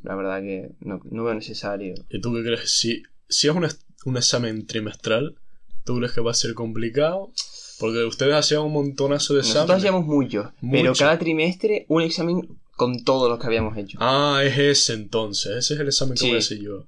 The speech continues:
Speaker 1: sí.
Speaker 2: ¿Y ese examen era difícil o?
Speaker 1: No, eran lo, los mismos exámenes,
Speaker 2: Eh,
Speaker 1: todos
Speaker 2: pero
Speaker 1: unidos en uno.
Speaker 2: resumido, ¿o
Speaker 1: Todos
Speaker 2: todo?
Speaker 1: unidos en uno.
Speaker 2: Ah.
Speaker 1: Muchas pregun-, no todas, pero algunas preguntas de cada examen que hemos hecho, de cada test,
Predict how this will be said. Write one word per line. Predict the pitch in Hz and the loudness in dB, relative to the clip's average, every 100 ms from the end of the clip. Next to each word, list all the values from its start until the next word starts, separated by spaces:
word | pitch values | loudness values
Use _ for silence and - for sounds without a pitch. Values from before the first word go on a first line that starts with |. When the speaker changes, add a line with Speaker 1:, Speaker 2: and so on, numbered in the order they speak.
| - | -10
Speaker 1:
sí. | - 113 101 - | -4 -2 -2 -4
Speaker 2:
¿Y | 123 | 0
ese | 123 | 0
examen | 139 143 139 | 2 2 0
era | 135 135 | 0 0
difícil | 131 131 185 - 160 147 | -2 -4 -2 -2 0 0
o? | 135 123 | -2 -2
Speaker 1:
No, | 120 160 | 2 4
eran | 151 147 | 4 4
lo, | 135 | 2
los | 127 | 2
mismos | 131 143 | 2 2
exámenes, | 156 156 170 180 190 _ _ - - - _ - - | 4 2 2 -2 -6 _ _ -20 -20 -20 _ -20 -10
Speaker 2:
Eh, | 120 107 - - - | -4 -4 -2 -2 0
Speaker 1:
todos | - 131 | 2 4
Speaker 2:
pero | 131 | 4
Speaker 1:
unidos | 139 135 | 4 4
en | 135 | 4
uno. | 127 110 | 2 0
Speaker 2:
resumido, | 131 131 - 123 175 143 107 - - | -4 0 0 0 -2 -2 -4 -8 -8
¿o | - | 2
Speaker 1:
Todos | 139 | 4
Speaker 2:
todo? | 156 | 6
Speaker 1:
unidos | 156 160 | 6 4
en | 156 | 4
uno. | 143 - | 4 4
Speaker 2:
Ah. | |
Speaker 1:
Muchas | 135 151 147 170 | 4 4 4 4
pregun-, | 165 170 175 131 | 2 2 0 -2
no | 135 | -2
todas, | 131 131 147 | 2 2 0
pero | 127 117 | 0 2
algunas | 113 123 131 | 2 0 0
preguntas | 143 139 135 123 | 0 2 0 -2
de | |
cada | 107 117 | -2 -2
examen | 120 123 123 | -2 -2 -2
que | 117 | -2
hemos | 117 120 | -2 -2
hecho, | 117 127 | -4 -4
de | 120 110 | -6 -2
cada | 107 107 | -2 2
test, | 113 - | 0 0